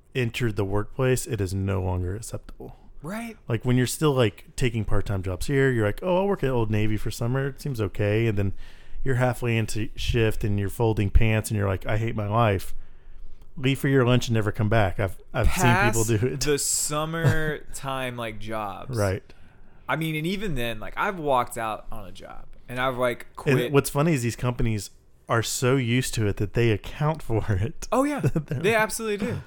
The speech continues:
Speaker 2: The turnover
Speaker 1: Best
Speaker 2: rates are
Speaker 1: Buy
Speaker 2: crazy.
Speaker 1: the whole time, they're like, "Hey, it, if you're not interested, please tell us now." Like,
Speaker 2: Right.
Speaker 1: please. They're all like, "It costs, like, a thousand dollars to train each one of you."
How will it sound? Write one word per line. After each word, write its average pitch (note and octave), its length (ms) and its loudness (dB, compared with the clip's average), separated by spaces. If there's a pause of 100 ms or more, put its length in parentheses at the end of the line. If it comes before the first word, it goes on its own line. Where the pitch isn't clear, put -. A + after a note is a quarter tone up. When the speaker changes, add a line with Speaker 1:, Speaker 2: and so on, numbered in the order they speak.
Speaker 2:
The D3+ 80 -8
turnover G3+ 400 -6
Speaker 1:
Best D3 200 4
Speaker 2:
rates - 20 -2
are - 20 -4
Speaker 1:
Buy B2+ 180 6
Speaker 2:
crazy. C#3+ 80 4
Speaker 1:
the B2 120 2
whole A#2+ 200 -2
time, A#2+ 400 -4
they're G#2 200 -4
like, G2 260 -6
"Hey, A#2+ 220 0
it, - 140 -2 (800)
if - 320 -8
you're E3 160 2
not C4 180 -2
interested, C3+ 440 0
please G#3 280 -6
tell B2+ 220 0
us A#2+ 160 -6
now." D3 320 -4 (100)
Like, B2 120 -6
Speaker 2:
Right. A2+ 160 -2
Speaker 1:
please. D3+ 340 0
They're C3 220 4
all C3+ 100 4
like, A#2 240 2 (100)
"It C#3 140 -4
costs, - 360 -6 (180)
like, B2+ 160 -2 (360)
a B2 80 -2
thousand C3+ 340 2
dollars A2+ 260 2
to G#2 100 -2
train A#2 300 0
each F#2+ 180 -4
one G#2+ 140 -2
of F#2 100 -4
you." G2 240 -10